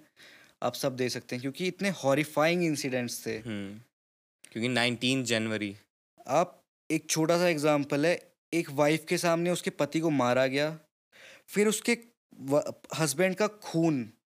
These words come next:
Speaker 2: गेहूं।
Speaker 1: चावल में मिला के या गेहूं में मिला के उसको जबरदस्ती खिलाया गया उस औरत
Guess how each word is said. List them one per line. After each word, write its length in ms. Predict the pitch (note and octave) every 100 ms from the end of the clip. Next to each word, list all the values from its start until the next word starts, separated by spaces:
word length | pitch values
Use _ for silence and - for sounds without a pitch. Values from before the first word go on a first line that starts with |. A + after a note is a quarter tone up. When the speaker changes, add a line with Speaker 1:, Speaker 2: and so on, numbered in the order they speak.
| _ _ -
Speaker 2:
गेहूं। 280 | G#2+ A#2 A#2
Speaker 1:
चावल 380 | F3 F3 G3 G3
में 140 | G3
मिला 300 | F3+ D#3+ D#3+
के 300 | D#3+ F#3 G3
या 120 | F#3
गेहूं 300 | D3 D3 D3
में 100 | E3
मिला 320 | D#3+ C3+ C3
के 260 | C#3 E3+ F3+ -
उसको 260 | C3+ - F3+
जबरदस्ती 480 | C#3+ C3+ C3+ -
खिलाया 460 | D3 B2+ A#2 B2 B2+
गया 160 | A#2 A#2
उस 160 | A2+
औरत 240 | A2+ A2